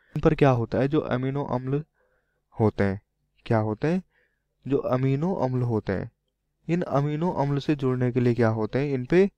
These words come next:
स्थल होते हैं। ठीक है, स्थल होते हैं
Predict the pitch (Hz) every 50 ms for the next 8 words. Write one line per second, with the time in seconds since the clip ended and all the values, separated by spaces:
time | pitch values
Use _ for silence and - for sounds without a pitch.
0 | _ _ _ _ _ _ _ _ _ _ - 139 - - - 147 139 131 123 117
1 | 104 101 - 101 98 101 107 - _ _ _ _ _ _ _ _ _ _ _ _
2 | - - - - - - - - - - - - - 156 165 - 165 127 101 110
3 | - _ _ _ _ _ _ _ _ _ _ _ _ - 127 123 - - 139 135
4 | 123 110 120 117 110 - 131 131 151 170 180 180